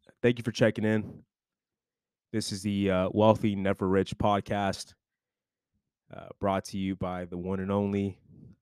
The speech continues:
Chris, or Christopher. Uh, Christopher. Uh, yeah, thank you so much for, for checking in. I, I really appreciate you,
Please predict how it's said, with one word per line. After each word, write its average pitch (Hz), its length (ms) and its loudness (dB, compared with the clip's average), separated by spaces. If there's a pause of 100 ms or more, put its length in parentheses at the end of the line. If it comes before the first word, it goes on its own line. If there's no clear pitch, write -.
(220)
Chris, - 500 -2 (1120)
or - 220 -20
Christopher. 98 580 -8 (1120)
Uh, 80 320 -12
Christopher. - 540 -14 (720)
Uh, 80 200 -18 (720)
yeah, 107 140 0
thank 120 220 -4
you - 40 -10
so 123 120 -2
much 113 140 0
for, 98 180 -4 (100)
for 87 140 -10
checking 104 460 -4
in. 98 200 -2
I, 87 120 -10 (100)
I 90 60 -10
really 98 340 0
appreciate 95 480 -2
you, 90 200 -4